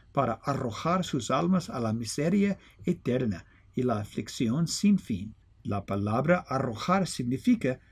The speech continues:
precipitarse fuera de control. Esta es una descripción muy precisa y es lo que el pecado nos hace mientras nos apresuramos frenéticamente a buscar en cualquier lugar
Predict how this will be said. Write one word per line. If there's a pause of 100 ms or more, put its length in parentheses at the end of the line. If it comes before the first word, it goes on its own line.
(100)
precipitarse
fuera
de
control. (440)
Esta
es
una
descripción
muy
precisa
y
es
lo
que
el
pecado
nos
hace
mientras
nos (300)
apresuramos (280)
frenéticamente
a
buscar
en
cualquier
lugar